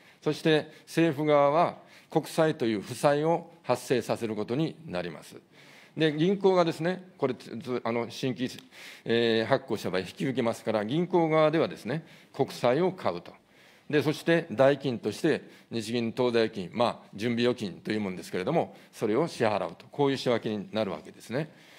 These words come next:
で、そして二番目の財政出動。で、ここはですね、政府側は、えー、財政支出を、えー、何かしますと。で、そのことによって政府預金が出るわけですね。日銀当座預金、政府預金がその分出て、出ていくと。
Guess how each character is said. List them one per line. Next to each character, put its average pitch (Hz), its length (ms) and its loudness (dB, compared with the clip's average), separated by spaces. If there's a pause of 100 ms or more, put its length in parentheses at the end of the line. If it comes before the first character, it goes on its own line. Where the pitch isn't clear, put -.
(220)
で、 156 80 2
そ 170 120 2
し 185 80 -4
て 175 120 4
二 156 140 2
番 180 180 4
目 175 80 4
の 165 140 2
財 151 220 4
政 156 300 0
出 120 200 -6
動。 90 200 -8 (520)
で、 151 120 2
こ 160 120 2
こ 165 100 2
は 180 80 6
で 156 80 2
す 104 120 -6
ね、 107 100 -2
政 143 360 2
府 147 100 0
側 139 200 6
は、 143 300 2 (320)
え 117 180 2
ー、 107 60 -2
財 131 220 4
政 131 360 0
支 - 160 -6
出 110 240 -4
を、 151 260 0 (280)
え 98 160 0
ー、 - 20 0
何 107 180 0
か 92 120 -4
し - 120 -8
ま 139 120 4
す - 100 -14
と。 - 140 -16 (420)
で、 135 100 2
そ 160 120 0
の 165 80 2
こ 165 100 2
と 151 80 0
に 151 60 0
よ 143 80 2
っ 139 40 0
て 143 380 2
政 143 320 2
府 131 100 -2
預 135 160 2
金 92 140 -4
が 113 180 0 (140)
出 101 100 2
る 127 100 6
わ 110 100 4
け - 100 -8
で - 80 -14
す - 80 -16
ね。 175 260 -2
日 107 220 -6
銀 110 140 -2
当 113 180 0
座 110 60 0
預 104 120 0
金、 92 100 -8 (100)
政 123 260 -2
府 120 100 0
預 107 80 -2
金 90 160 -6
が 127 220 0
そ 120 140 -6
の 113 80 0
分 101 260 -6 (340)
出 101 160 -10
て、 101 140 -4
出 98 220 -8
て 95 120 -6
い 92 60 -6
く - 80 -18
と。 - 80 -20